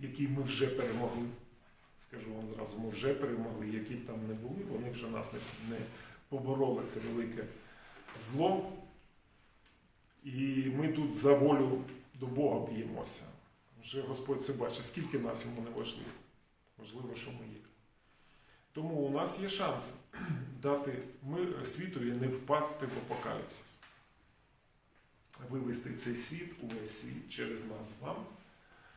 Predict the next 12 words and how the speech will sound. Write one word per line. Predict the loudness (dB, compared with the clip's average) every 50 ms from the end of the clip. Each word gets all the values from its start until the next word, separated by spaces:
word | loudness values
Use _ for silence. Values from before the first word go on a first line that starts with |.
| -20 -20 -18
щоб | -14 -12 -10 -6 -6
ми | -4
вивели | -4 -2 -2 -2 -2 -2 0 -2 0
в | 0
світ, | 0 0 0 0 -2 -4 -4 -6 -8 -10 -14 -14 -12 -10
в | -8 -6 -4
новий | -2 -2 -2 -2 -2 -2 -2 -4 -6 -8 -10 -12 -12 -16 -14 -12
світ. | -10 -8 -6 -6 -4 0
Зараз | 2 4 4 6 4 2 0 -2 -6 -10 -14 -16 -18 -18 -18
з | -18 -12 -6
дванадцятого | -4 0 2 2 2 2 2 0 -2 0 0 0 0
року | 0 0 -2 -2 -4